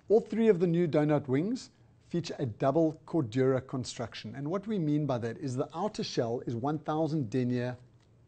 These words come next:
genuine Cordura fabric. Cordura has a fantastic track record for abrasion resistance, and we really felt that we wanted to go top of the range for the, the fabrics on this new wing. What we have done that is a little unusual is the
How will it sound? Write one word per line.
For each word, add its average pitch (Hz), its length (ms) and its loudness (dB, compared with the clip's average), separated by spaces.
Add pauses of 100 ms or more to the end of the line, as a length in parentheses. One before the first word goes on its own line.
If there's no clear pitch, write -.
(300)
genuine 131 440 2
Cordura 113 520 -2
fabric. 110 480 -12 (400)
Cordura 180 460 8
has 165 160 4
a 156 60 -2
fantastic 165 640 -4
track 143 300 -2
record 123 300 0
for 123 360 -4
abrasion 135 500 0
resistance, 135 640 -2 (400)
and 127 360 -2
we 127 180 0
really 147 240 4
felt 143 280 -2
that 127 160 -4
we 127 80 -2
wanted 120 400 -4
to - 120 -12
go 120 320 -2
top 156 300 -4
of 165 60 -4
the 139 80 0
range 123 420 -2
for 123 100 -12
the, 117 340 -4 (140)
the 120 160 -4
fabrics 135 440 -4
on 120 160 -10
this 113 180 -12
new 113 180 -6
wing. 113 220 -8 (840)
What - 180 4
we 185 100 6
have 190 220 4
done 214 160 8
that 165 140 4
is 156 160 -2
a 151 60 4
little 156 240 4
unusual 139 500 0
is 131 180 -2
the 135 180 -4